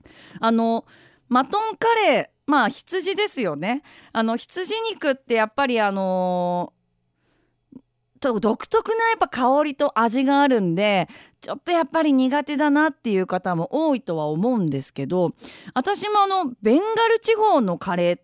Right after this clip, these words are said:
て実は食べたことなくって、どんなカレーなんだろうなと思って調べてみたところ、インド東部のベンガル湾から来てて、トマトをよく使っているんだそうです。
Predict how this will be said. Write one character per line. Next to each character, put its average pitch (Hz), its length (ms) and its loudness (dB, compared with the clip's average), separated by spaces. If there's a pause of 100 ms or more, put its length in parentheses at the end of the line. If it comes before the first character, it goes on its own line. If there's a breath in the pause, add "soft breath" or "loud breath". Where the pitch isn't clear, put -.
(140)
て 175 240 -2
実 175 280 -6
は 254 100 0
食 311 160 -2
べ 349 100 -2
た 262 120 -2
こ 190 120 -6
と - 100 -14
な 175 160 -2
く 185 140 -10
っ - 20 -16
て、 - 240 -6
ど 147 160 -4
ん 392 40 0 (180)
な 339 100 0
カ 240 140 0
レ 220 140 2
ー - 20 -2
な 214 120 0
ん 202 60 -2
だ 175 120 -2
ろ 160 100 -2
う - 20 -2
な 262 220 2
と 247 100 -4
思 180 160 0
っ 180 100 -8
て 196 220 -4
調 226 300 -2
べ 233 100 0
て 165 160 -8
み 185 140 -4
た 147 120 -6
と 139 140 -12
こ 175 200 -4
ろ、 208 340 0 (760 loud breath)
イ 415 220 -2
ン 302 40 0
ド 214 140 -2
東 285 240 -2
部 175 120 -4
の 196 160 -2
ベ 226 160 0
ン 330 80 0
ガ 349 120 2
ル 349 120 -2
湾 208 180 -2
か 156 140 -8
ら 147 100 -6
来 - 100 -20
て 151 140 -8
て、 151 220 -12
ト - 180 -6
マ 453 200 0
ト 226 200 -2
を 180 60 -2
よ 185 140 -2
く 175 140 -8
使 - 280 -6
っ 160 40 -8
て - 200 -10
い 160 160 -4
る 208 120 4
ん 180 60 -2
だ 135 140 -6
そ 131 220 -12
う 120 40 -16
で 131 140 -16
す。 - 200 -14